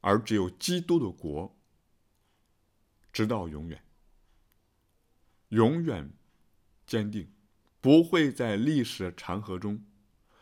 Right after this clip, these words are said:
化为尘埃。但是我们是否记得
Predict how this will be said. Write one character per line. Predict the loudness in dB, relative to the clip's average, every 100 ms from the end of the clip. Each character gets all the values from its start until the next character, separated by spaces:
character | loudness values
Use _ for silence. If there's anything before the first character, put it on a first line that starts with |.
| _ _
化 | 0 2 2
为 | -6
尘 | -10 -14
埃。 | -16 -18 -20 _ _ _ _ _ _ _ _ _ _ _ _ _ _ _ _ _ _ _ _ _ _
但 | -6 -4
是 |
我 | -2 -2
们 | -2
是 | -4
否 | -4 -4
记 | -4 -6
得 | -6 -8 -12